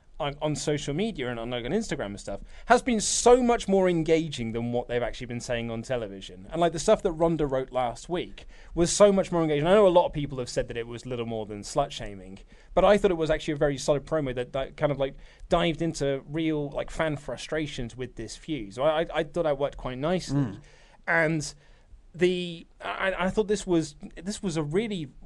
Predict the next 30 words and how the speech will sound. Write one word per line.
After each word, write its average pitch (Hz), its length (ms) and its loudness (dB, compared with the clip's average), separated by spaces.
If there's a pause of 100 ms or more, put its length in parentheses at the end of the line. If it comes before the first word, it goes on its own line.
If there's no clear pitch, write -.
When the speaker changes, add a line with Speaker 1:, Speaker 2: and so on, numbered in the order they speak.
(100)
Speaker 1:
wet 190 240 0
fart 185 400 0
of 123 80 -4
a 123 60 -4
go-home 135 480 2
angle. 127 280 -2
'Cause - 100 -14
bear 277 120 12
in 294 60 8
mind, 208 140 4
this 160 60 -8
is 170 60 -2
a 175 60 -2
go-home 190 380 4
angle 190 380 0
for - 140 -10
their 127 160 2
match 139 480 -2 (280)
at 160 120 -4
Evolution. 135 720 -4
It 143 200 -6
sure 226 420 -2
as 156 80 -4
hell 190 160 2
didn't 160 220 -4
feel 180 220 0
like 87 220 -14
one. 90 240 -16 (140)
Speaker 2:
Yeah, 127 240 0 (420)
yeah. 85 200 -12